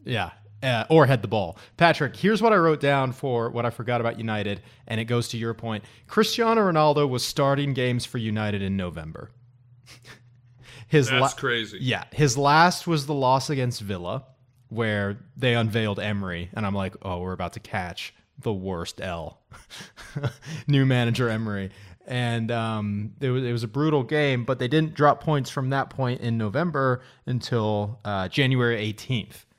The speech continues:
Speaker 1: So, granted, the World Cup was in there, um, but it started a nice little run for us, coincidentally, with Ronaldo leaving.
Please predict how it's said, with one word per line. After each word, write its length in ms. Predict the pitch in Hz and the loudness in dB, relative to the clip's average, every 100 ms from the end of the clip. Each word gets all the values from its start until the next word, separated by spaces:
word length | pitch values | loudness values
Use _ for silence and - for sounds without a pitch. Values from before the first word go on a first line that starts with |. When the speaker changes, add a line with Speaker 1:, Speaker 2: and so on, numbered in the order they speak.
| _ - | _ -14
Speaker 1:
So, 240 | - 104 | -8 -6
granted, 340 | 104 127 120 104 | -2 0 -2 -6
the 60 | |
World 240 | 110 117 - | -6 -8 -4
Cup 240 | 123 113 | -4 -4
was 140 | 104 98 | -6 -6
in 140 | 90 | -6
there, 320 | 90 90 82 101 - | -6 -8 -10 -16 -14
um, 380 | 90 80 76 - - _ _ _ | -12 -12 -16 -20 -20 _ _ _
but 120 | - 107 | -8 -6
it 60 | |
started 380 | - 131 110 104 | -4 -2 -2 -2
a 40 | 92 | -2
nice 240 | 95 92 | -4 -4
little 140 | 101 92 | -6 -6
run 220 | 95 92 | -6 -6
for 180 | - 98 | -6 -8
us, 280 | 87 - - - - | -6 -8 -12 -18 -12
coincidentally, 600 | 113 95 104 95 92 90 | -8 -8 -8 -8 -8 -10
with 140 | 87 | -10
Ronaldo 460 | 92 90 87 87 90 | -8 -8 -8 -8 -6
leaving. 460 | 101 95 90 82 | -6 -6 -8 -10